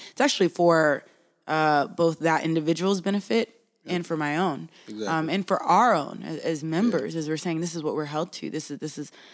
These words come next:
Speaker 1: this is just not something that you do because you're wrapped up into the emotion, but the very God has saved you and his spirit lives in, and now you're willing to give up that little God for the true God." And so I think it's to,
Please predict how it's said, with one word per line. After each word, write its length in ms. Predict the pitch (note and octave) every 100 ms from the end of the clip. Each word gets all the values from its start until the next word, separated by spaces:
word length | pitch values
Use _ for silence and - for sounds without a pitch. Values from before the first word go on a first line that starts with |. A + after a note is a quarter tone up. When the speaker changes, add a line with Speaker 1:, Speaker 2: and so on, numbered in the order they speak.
| - -
Speaker 1:
this 120 | D#3+
is 100 | E3+
just 220 | E3 -
not 180 | E3 -
something 360 | F3+ E3 E3+
that 280 | D#3+ D#3 - - - _
you 160 | D#3+ D#3
do 180 | E3
because 260 | D#3 D#3+ D#3
you're 100 | D3+
wrapped 280 | D#3 D3+ D3+
up 80 | -
into 220 | D3 C#3+
the 80 | C#3
emotion, 420 | C3+ C3+ D3+ D3
but 120 | C#3+ C#3+
the 80 |
very 380 | C3+ D#3+ D#3 D3+
God 460 | C3 D#3 D3 D3 D3
has 160 | C#3
saved 600 | - - D#3 D3 D#3 D3 C#3
you 180 | C3
and 180 | B2+ C3+
his 160 | C#3+ C3+
spirit 460 | - E3+ C#3+ G#2+
lives 240 | B2+ C#3+ C3+
in, 160 | C#3
and 180 | - D3
now 140 | D#3 D3+
you're 180 | D3
willing 380 | C#3+ C#3+ D3 C#3 - - -
to 140 | D#3+
give 180 | C#3+ C#3+
up 220 | C3+ C3+
that 260 | D3+ C#3 - _ -
little 360 | D3+ D#3+ D3
God 400 | D3+ C3+ A#2+ A#2+
for 180 | - C#3
the 220 | A2+ C#3+
true 220 | - C#3+
God." 180 | C3 C3+
And 120 | C3 C#3
so 100 | C#3+
I 80 |
think 180 | - D#3
it's 160 | D3 -
to, 260 | - C#3+